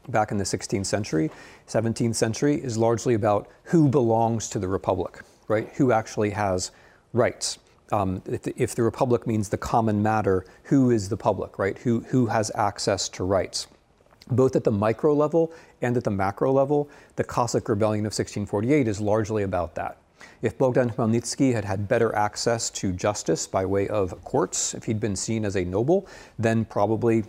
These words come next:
no rebellion, at least not at that, at that time. Um, the Cossacks themselves, th-, th-, this particular formation of Cossacks anyway,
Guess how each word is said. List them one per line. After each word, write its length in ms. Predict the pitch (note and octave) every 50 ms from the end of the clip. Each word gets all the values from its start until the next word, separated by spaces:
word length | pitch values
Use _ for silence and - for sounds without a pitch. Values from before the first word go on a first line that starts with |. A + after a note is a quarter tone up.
| - B2
no 200 | A#2+ G#2+ F#2 F#2+
rebellion, 500 | F#2+ F#2 F#2+ G#2 F#2+ F2+ D#2+ D2+ - - -
at 60 | A2+
least 220 | G#2 G#2 - -
not 240 | A2 G2 G2 G2 - -
at 120 | - - -
that, 280 | - F#2 F2+ F2+ - - -
at 100 | G#2 -
that 200 | F#2+ F2+ - -
time. 280 | - - F#2 E2+ F#2+ - - _ - - - - - - - - - - -
Um, 300 | C#3+ B2 G#2+ A2 G#2+ G2+ - - - - _ -
the 120 | C#3 C3+ -
Cossacks 500 | - - - D#3+ D3 - E3+ - - -
themselves, 720 | D#3 C3+ A#2+ - - D3 A#2+ F2+ - - - - - - - - - - - - _ -
th-, 140 | A2+ A2 A2+
th-, 140 | A2 G#2+ -
this 180 | - C3 A#2+ -
particular 540 | - B2 G#2+ - - D#3+ - - B2 A#2 A2+
formation 540 | - B2+ A2+ A2 A2+ B2 B2+ - - G#2+ G2
of 80 | F2+
Cossacks 540 | - - G2+ F#2 - - - F2 - - -
anyway, 460 | - A#2 G2 F2+ E2+ D#2+ F2 G2+ A2+